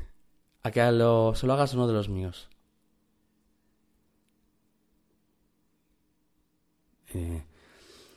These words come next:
tu templanza es una cosa,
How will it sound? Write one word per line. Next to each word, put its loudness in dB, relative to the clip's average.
tu 4
templanza -4
es -6
una 0
cosa, -2